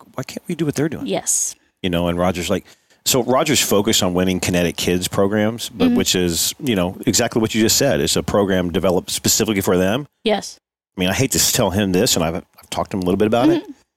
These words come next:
Speaker 1: Those kids wanna do what they're doing.
Speaker 2: Yes, 'cause
Speaker 1: They
Speaker 2: that's
Speaker 1: don't
Speaker 2: their peer
Speaker 1: see
Speaker 2: group.
Speaker 1: themselves. They don't see themselves as disadvantaged or, you know, handicapped, if you wanna call it. They're, they don't. They wanna be with the other kids because
Speaker 2: Yes.
Speaker 1: they've, they've all befriended each other, and they just wanna be normal. Jason's told me that for years.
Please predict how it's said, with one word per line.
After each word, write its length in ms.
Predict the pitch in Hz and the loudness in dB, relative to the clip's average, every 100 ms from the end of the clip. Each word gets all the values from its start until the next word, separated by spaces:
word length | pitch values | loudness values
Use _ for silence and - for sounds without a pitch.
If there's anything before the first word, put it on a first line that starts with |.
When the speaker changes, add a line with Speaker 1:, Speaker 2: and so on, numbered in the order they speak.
| _ | _
Speaker 1:
Those 100 | - - | -4 0
kids 180 | 240 202 | 2 2
wanna 100 | 185 | 2
do 60 | |
what 60 | 117 | 2
they're 120 | 143 | 2
doing. 240 | 180 98 - - - | 2 0 -6 -14 -6
Speaker 2:
Yes, 200 | 294 294 | -2 0
'cause 160 | - 302 | 2 2
Speaker 1:
They 60 | 240 | 4
Speaker 2:
that's 60 | |
Speaker 1:
don't 80 | 233 | 2
Speaker 2:
their 80 | 294 | 2
peer 140 | 254 208 | 2 2
Speaker 1:
see 20 | |
Speaker 2:
group. 60 | 233 | 2
Speaker 1:
themselves. 460 | 156 131 135 101 92 | 2 2 2 2 2
They 80 | 143 | 2
don't 140 | 185 | 2
see 180 | - 175 | 2 4
themselves 480 | 190 156 120 101 92 | 4 2 2 2 2
as 260 | 90 87 - _ _ - 113 110 | 0 0 -8 _ _ -4 0 2
disadvantaged 720 | 110 90 98 92 98 101 - | 0 0 0 2 0 0 -2
or, 440 | 104 95 90 87 - _ _ _ _ | 0 2 2 0 -4 _ _ _ _
you 120 | 98 | -2
know, 240 | 95 82 82 - | 0 -2 -6 -8
handicapped, 640 | 101 120 107 95 95 104 | -2 0 0 0 0 0
if 80 | 104 | -2
you 60 | 110 | -2
wanna 120 | 92 | 0
call 260 | 98 95 113 | 2 2 2
it. 140 | 101 | 0
They're, 140 | 113 113 | 0 0
they 200 | 101 127 | 0 -2
don't. 340 | 98 151 156 | 0 0 2
They 100 | 113 | 0
wanna 200 | 131 156 | 2 0
be 260 | 113 117 127 | 0 2 2
with 140 | 117 | 2
the 80 | 107 | 2
other 100 | 147 | 0
kids 440 | - 64 - - - _ _ - | 0 -4 -6 -10 -12 _ _ -4
because 260 | 233 147 | 0 2
Speaker 2:
Yes. 40 | 113 | 2
Speaker 1:
they've, 220 | 139 113 | 0 0
they've 180 | 104 113 | 0 2
all 100 | 139 | 2
befriended 520 | 120 90 - 131 127 | 2 0 0 2 2
each 180 | 85 - | 2 0
other, 240 | 76 76 95 | -2 0 -2
and 180 | 101 | 0
they 140 | 98 120 | 2 0
just 260 | 104 104 | 0 -2
wanna 160 | 87 92 | -2 0
be 120 | 113 | 0
normal. 300 | 104 131 110 | 2 2 2
Jason's 360 | 85 113 - 110 | 2 0 0 0
told 180 | 107 90 | 0 0
me 60 | |
that 140 | 87 82 | 0 -2
for 100 | 87 | 0
years. 360 | 92 131 - | 0 0 -2